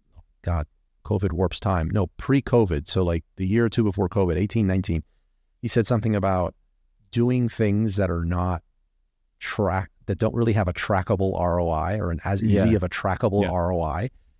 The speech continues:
Speaker 1: is going to be better. And, and I think he hit it on the head. And when it comes to building an in-person community and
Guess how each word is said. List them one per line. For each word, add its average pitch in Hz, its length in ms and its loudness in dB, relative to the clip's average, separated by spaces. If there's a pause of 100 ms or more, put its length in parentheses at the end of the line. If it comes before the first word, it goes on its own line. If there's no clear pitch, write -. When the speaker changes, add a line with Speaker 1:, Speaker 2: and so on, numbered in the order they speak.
(200)
Speaker 1:
is 101 580 2 (100)
going 104 360 2
to 113 100 0
be 95 140 2
better. 92 480 -4
And, 98 160 -2
and 107 100 0
I 120 60 2
think 165 180 2
he 127 80 4
hit 120 140 4
it 104 80 0
on 90 100 2
the 78 80 -2
head. 104 300 -2 (100)
And 95 100 -4
when 95 120 -2
it 92 60 -10
comes 120 260 0
to 110 80 -2
building 101 260 0
an 87 80 0
in-person 92 460 -2
community 90 420 0
and 71 140 -2